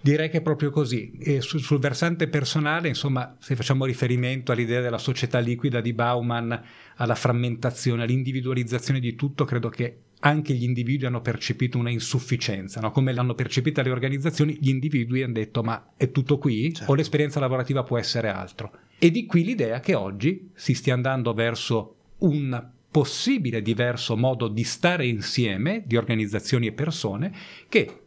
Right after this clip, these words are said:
Speaker 1: con il contributo vostro, degli amici con cui studiamo questo fenomeno, abbiamo voluto battezzare con il nome di contratto psicologico di affinità. Affinità perché l'idea è che oggi le organizzazioni e le persone debbano tornare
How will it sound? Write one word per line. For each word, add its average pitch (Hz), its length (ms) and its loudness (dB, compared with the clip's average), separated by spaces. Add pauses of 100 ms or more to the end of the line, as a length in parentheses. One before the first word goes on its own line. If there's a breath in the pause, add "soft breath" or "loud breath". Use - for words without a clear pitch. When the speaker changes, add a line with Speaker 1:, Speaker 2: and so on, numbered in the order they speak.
Speaker 1:
con 117 180 2
il 107 120 -2
contributo 120 800 0 (160)
vostro, 139 540 2
degli 110 240 0
amici 143 360 2
con 117 160 0
cui 139 140 2
studiamo 139 460 0
questo 131 240 -2
fenomeno, 110 560 -2 (320 loud breath)
abbiamo 131 600 0
voluto 151 600 -2 (200)
battezzare 131 840 0
con 147 160 0
il 180 80 0
nome 135 300 0
di 117 180 -2
contratto 170 600 0
psicologico 117 800 0
di 139 320 0 (220)
affinità. - 920 0 (540)
Affinità 190 560 2
perché 147 500 0
l'idea 156 440 0
è 123 180 -4
che 135 360 -2 (400)
oggi 180 440 2
le 135 80 0
organizzazioni 139 760 0
e - 20 0
le 143 100 -2
persone 156 400 0
debbano 135 380 -2
tornare 151 720 -2